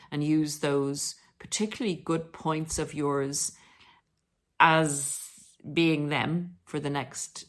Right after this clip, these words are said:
source of supply or the next community they go into or wherever they're going to be seeking again to destroy others. They will,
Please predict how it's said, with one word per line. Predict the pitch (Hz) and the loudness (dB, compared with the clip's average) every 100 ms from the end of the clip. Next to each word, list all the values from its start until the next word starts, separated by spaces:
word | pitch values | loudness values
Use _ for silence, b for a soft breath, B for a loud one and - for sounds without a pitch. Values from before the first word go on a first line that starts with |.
| _ | _
source | - 139 131 | -6 -4 -4
of | - | -8
supply | - - - 139 139 | -12 -14 -6 -4 -2
or | 139 139 | -4 -6
the | 139 | -6
next | 143 - - - - _ | -8 -10 -14 -16 -20 _
community | - 151 156 147 147 | -4 0 0 0 -2
they | 143 | -2
go | 151 | 2
into | 151 156 - 151 | 2 0 -2 -2
or | 139 | 2
wherever | 190 233 247 220 | 4 4 4 2
they're | 160 135 131 B B B B B _ - | 2 0 -2 B B B B B _ 4
going | 185 180 185 175 139 78 - _ _ | 8 8 8 4 0 -4 -14 _ _
to | - 151 | -6 -4
be | 160 151 147 143 180 _ _ _ _ _ _ | -4 -2 -4 -6 -12 _ _ _ _ _ _
seeking | - - 160 160 156 139 | -10 0 0 2 -2 -2
again | 135 156 139 139 139 | -2 2 2 2 -2
to | - | -10
destroy | 143 - 156 143 | -10 -8 -4 -4
others. | - 156 131 - - - - b b b b b b b b b b b b b b b b b _ _ _ _ _ _ _ _ _ _ _ _ - | -4 -4 -4 -6 -8 -12 -16 b b b b b b b b b b b b b b b b b _ _ _ _ _ _ _ _ _ _ _ _ 4
They | 208 233 311 | 8 8 8
will, | 294 240 226 214 208 190 | 6 8 10 12 12 8